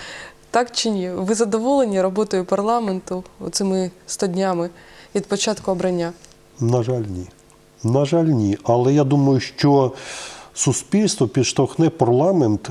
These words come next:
Speaker 2: е, до більш, е, дієвих, рішучих кроків. Ви ж задали,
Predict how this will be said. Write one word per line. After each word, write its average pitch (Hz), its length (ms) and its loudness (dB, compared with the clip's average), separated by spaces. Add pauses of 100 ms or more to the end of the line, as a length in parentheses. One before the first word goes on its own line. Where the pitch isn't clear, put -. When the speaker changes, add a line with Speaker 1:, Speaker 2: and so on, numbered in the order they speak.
(120)
Speaker 2:
е, 110 140 2
до 131 380 2
більш, 127 480 0
е, 117 300 4
дієвих, 123 500 2
рішучих 131 480 0
кроків. 104 380 -2
Ви 127 180 2
ж - 180 -6
задали, 135 440 2